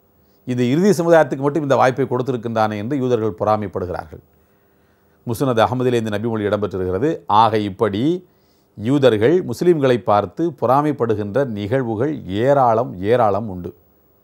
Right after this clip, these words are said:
எல்லாம் வல்ல இறைவன் இந்த மார்க்கத்தை நமக்கு இலகுவாக்கி தந்திருக்கிறான். "இன்ன தீன யூஸ்ருன்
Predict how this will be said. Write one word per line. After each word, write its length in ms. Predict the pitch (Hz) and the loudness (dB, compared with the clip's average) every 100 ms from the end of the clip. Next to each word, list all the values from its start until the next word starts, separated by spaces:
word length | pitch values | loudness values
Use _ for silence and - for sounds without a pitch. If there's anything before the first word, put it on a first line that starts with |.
| _ _ _ _ _ _ _ _ _ _ _ - | _ _ _ _ _ _ _ _ _ _ _ 0
எல்லாம் 300 | 123 147 139 | 4 6 6
வல்ல 200 | 131 120 | 4 4
இறைவன் 280 | 120 156 | 4 2
இந்த 240 | 156 127 117 | 2 0 2
மார்க்கத்தை 480 | 113 131 135 117 135 | 2 2 0 -2 0
நமக்கு 320 | 120 117 147 | -2 -4 -4
இலகுவாக்கி 540 | 123 165 175 151 127 | 2 4 6 4 2
தந்திருக்கிறான். 500 | 104 98 95 87 - - _ _ _ _ _ - | -6 -6 -6 -8 -14 -18 _ _ _ _ _ -8
"இன்ன 260 | 120 123 | -4 -4
தீன 300 | 107 120 135 | -2 -2 -2
யூஸ்ருன் 500 | 107 120 120 113 87 | -2 -4 -4 -8 -10